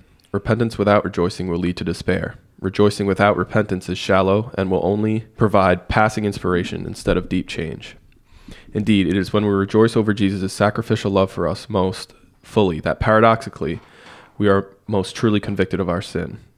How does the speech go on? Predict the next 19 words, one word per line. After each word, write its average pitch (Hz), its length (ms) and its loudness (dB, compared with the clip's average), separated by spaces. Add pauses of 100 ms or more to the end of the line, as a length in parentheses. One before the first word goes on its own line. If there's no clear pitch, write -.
(140)
When 101 140 -2
we 101 60 -2
repent 101 440 2
out 107 100 4
of 85 120 0
fear 151 280 6
of 117 100 0
consequences, 98 840 -2
we 101 140 -2
are 101 80 0
not 110 200 2
really 104 220 4
sorry 110 300 2
for - 120 -8
the 104 80 -2
sin, 95 460 -2
but 92 120 0
for 92 200 -2
ourselves. - 600 -4